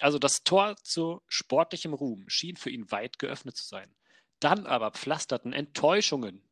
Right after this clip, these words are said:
den Weg von Ex-H S V-Juwel Mustafa Kucukovic.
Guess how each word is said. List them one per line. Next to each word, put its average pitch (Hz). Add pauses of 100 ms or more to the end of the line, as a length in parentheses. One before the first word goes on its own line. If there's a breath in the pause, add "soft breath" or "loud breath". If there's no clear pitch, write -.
den 156
Weg 175
von 127
Ex-H 151
S 131
V-Juwel 117
Mustafa 123
Kucukovic. 107